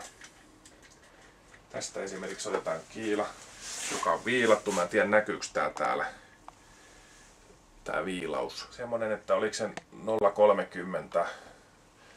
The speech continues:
pois, eli kaksi seitsemänkymmentä kiila kun oli, niin se muuttuu sytytys silloin noin, öö, nolla pilkku seitsemän milliä. Eli siinä on semmonen hyvä lähtökohta.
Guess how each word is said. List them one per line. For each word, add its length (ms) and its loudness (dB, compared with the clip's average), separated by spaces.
pois, 220 0
eli 120 -4
kaksi 280 8
seitsemänkymmentä 760 2
kiila 360 -2
kun 200 -4
oli, 160 -4
niin 140 -8
se 100 -8
muuttuu 520 -8
sytytys 440 -8
silloin 260 -8
noin, 260 -4
öö, 440 -6
nolla 180 -2
pilkku 300 -6
seitsemän 560 -4
milliä. 400 -14
Eli 120 -6
siinä 180 -2
on 60 0
semmonen 260 4
hyvä 220 4
lähtökohta. 600 0